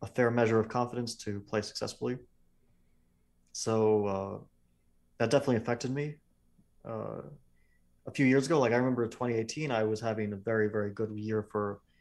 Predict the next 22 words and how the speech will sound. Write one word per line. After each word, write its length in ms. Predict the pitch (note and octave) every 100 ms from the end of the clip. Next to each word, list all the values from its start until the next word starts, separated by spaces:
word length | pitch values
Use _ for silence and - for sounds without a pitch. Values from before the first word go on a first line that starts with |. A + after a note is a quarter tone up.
| _ _
classical 380 | - C3+ B2+ B2+
chess 320 | - B2 -
and 80 | G#2
winning 200 | G#2 G#2
a 40 |
lot 100 | G#2+
of 80 | G#2
tournaments, 420 | - D3 D#3+ D#3
but 380 | - A#2 A2 - _ _ _
I 80 | -
had, 400 | A2 A#2 A2 -
um, 500 | - G#2+ G#2 G2+ G2 G2 _ _ _ _ -
this 160 | A#2
absolutely 440 | - B2+ B2+ A#2 A2
terrible 300 | A2+ G#2+ G#2
tournament 500 | A2 G#2+ G2+ G2 -
in, 400 | A2+ G2+ G2 G2 - _ _ _ _ _ G#2
uh, 120 | G#2
Paris, 540 | - A2 G2 - - -
Rapid 280 | A2 G#2+ G2+
and 100 | G2
Blitz. 300 | G#2 -